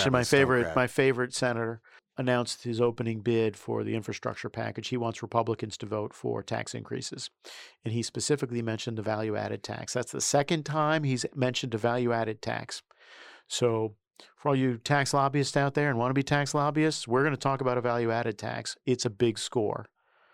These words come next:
Speaker 2: It is a big score. It's like seven hundred billion dollars. It covers a multitude of sins, depending on where you set it. Um, that's thing one. Thing two,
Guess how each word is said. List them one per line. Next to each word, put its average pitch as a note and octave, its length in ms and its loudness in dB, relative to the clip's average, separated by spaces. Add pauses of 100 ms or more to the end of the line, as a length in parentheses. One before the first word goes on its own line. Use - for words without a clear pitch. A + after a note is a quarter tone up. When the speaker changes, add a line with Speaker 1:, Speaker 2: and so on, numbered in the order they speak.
(340)
Speaker 2:
It A#2 100 0
is A2 140 0
a G#2+ 80 2
big A2+ 300 0
score. A2+ 200 -6
It's - 100 -12
like A2+ 120 -4
seven G#2+ 240 0
hundred G#2 240 -4
billion G#2 280 -2
dollars. G2+ 380 0
It G#2 140 -6
covers A2 320 0
a A2 40 0
multitude A2 680 -4
of G2+ 80 -12
sins, G#2 320 -10
depending G#2+ 340 -10
on G#2+ 100 -12
where G#2+ 120 -8
you A2+ 80 -10
set A#2 260 -6
it. B2 100 -10 (800)
Um, A#2 320 0 (540)
that's C#3 200 2
thing B2+ 200 0
one. B2 160 0
Thing F#3+ 220 2
two, C#3 440 2